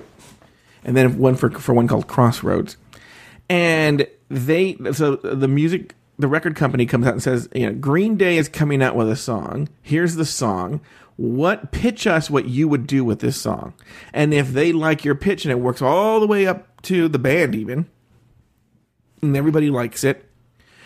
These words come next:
then your production company gets the gig, and they, the whole thing happens. And I would essentially write the pitch.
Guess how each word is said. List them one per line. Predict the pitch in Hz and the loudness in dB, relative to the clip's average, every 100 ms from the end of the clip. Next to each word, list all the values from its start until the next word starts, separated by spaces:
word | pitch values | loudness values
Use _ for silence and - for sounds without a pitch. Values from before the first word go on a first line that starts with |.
| - | -8
then | - 143 135 | -2 0 2
your | 139 131 | 2 2
production | - 156 175 190 | 2 0 0 -2
company | 160 127 135 123 123 | 0 0 0 -2 -2
gets | - 113 - - | -2 -2 -4 -6
the | 131 | -4
gig, | 123 196 151 - - _ - - _ | 0 0 -2 -8 -18 _ -20 -20 _
and | - 127 123 | -2 2 2
they, | 123 120 - | 2 0 -6
the | - 117 | -2 0
whole | 120 117 | 0 0
thing | 135 123 - - - | 0 -2 -4 -10 -8
happens. | 127 - - - _ _ _ _ _ _ _ _ _ - | -6 -6 -14 -16 _ _ _ _ _ _ _ _ _ -6
And | 147 143 | -4 -2
I | 147 | 0
would | 185 208 | 2 2
essentially | 180 165 147 156 | 2 2 0 0
write | 135 127 123 123 - | 0 2 2 2 -2
the | 143 117 | -4 -2
pitch. | - 147 - - | 0 -2 -4 -16